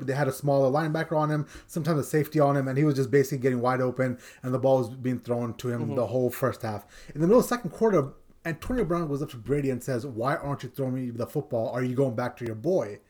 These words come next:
Speaker 1: I mean, that's basically how it's being conveyed. And at that point, Brady just
Speaker 2: Mm-hmm.
Speaker 1: was like, "Dude, what are you talking about? Are you serious right now? We can't be doing this right now, you know?" Third quarter comes
Speaker 2: Mm-hmm.
Speaker 1: back around, and that's when Antonio Brown starts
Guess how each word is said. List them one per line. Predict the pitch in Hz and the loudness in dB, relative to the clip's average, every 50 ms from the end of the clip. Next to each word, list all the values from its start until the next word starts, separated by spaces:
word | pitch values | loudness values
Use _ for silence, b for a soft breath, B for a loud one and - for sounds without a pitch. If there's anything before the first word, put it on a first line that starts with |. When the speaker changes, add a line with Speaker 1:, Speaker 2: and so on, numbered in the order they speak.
| b b b b b b - | b b b b b b -2
Speaker 1:
I | 147 | 2
mean, | 151 | 2
that's | 156 165 165 170 | 4 4 2 2
basically | - 156 156 147 151 - - - 147 131 | 2 2 2 2 0 -4 -4 -2 0 2
how | 139 143 131 | 2 2 2
it's | 123 110 | 0 0
being | 123 123 113 | -4 -4 -4
conveyed. | - 113 107 101 107 147 170 127 107 104 B B B B B B B - | -4 -6 -4 -2 -2 0 0 0 -2 -4 B B B B B B B -4
And | 143 147 | -4 -2
at | 135 - | 0 0
that | 208 214 214 - | 0 0 0 2
point, | 175 156 131 117 | 0 0 0 2
Brady | 117 143 151 151 147 | 4 4 4 4 4
just | 131 151 143 147 | 2 0 -2 -2
Speaker 2:
Mm-hmm. | 139 135 127 | -2 -2 -2
Speaker 1:
was | 120 | -2
like, | 131 127 120 127 | -2 -4 -2 -2
"Dude, | 170 170 - - | -4 -4 -4 -6
what | 135 151 220 302 | -4 0 2 4
are | 339 | 4
you | 330 330 | 4 4
talking | 330 - - 135 131 - 131 117 | 2 -2 -4 -4 -4 -4 -4 -6
about? | 110 107 | -4 -4
Are | 120 165 | -2 -2
you | 220 220 | -2 -2
serious | - - 165 175 190 185 - | -2 0 2 2 2 2 2
right | 180 170 | 0 0
now? | 165 156 | 0 0
We | 143 143 143 | 0 -2 -2
can't | - 214 202 | -2 -2 -2
be | 156 127 | -2 -2
doing | 117 143 151 139 | 0 0 0 0
this | 123 113 - | -2 -4 -4
right | 120 110 107 120 | -6 -8 -6 -6
now, | 127 117 101 | -8 -8 -8
you | 101 104 104 | -8 -8 -8
know?" | 110 117 135 151 - B B B B B B B B B _ - | -6 -4 -4 -6 -6 B B B B B B B B B _ 4
Third | - 202 226 214 - | 6 6 6 6 4
quarter | - 202 196 185 180 | 2 2 4 4 4
comes | - 185 170 143 | 2 2 2 4
Speaker 2:
Mm-hmm. | 135 | 4
Speaker 1:
back | 147 147 147 - | 2 2 2 2
around, | 147 135 139 135 135 139 139 143 143 - | 4 4 4 4 4 4 2 0 -2 -4
and | 147 139 135 123 | -4 -4 -2 0
that's | 123 151 170 180 175 - - | 0 0 0 0 -2 -2 0
when | 156 170 170 170 | 0 0 0 0
Antonio | - 143 143 139 - - 156 151 | -2 -6 -6 -6 -4 -2 -2 0
Brown | 127 147 143 135 | 0 0 0 -2
starts | - - 139 131 - - | -2 -4 -4 -6 -6 -8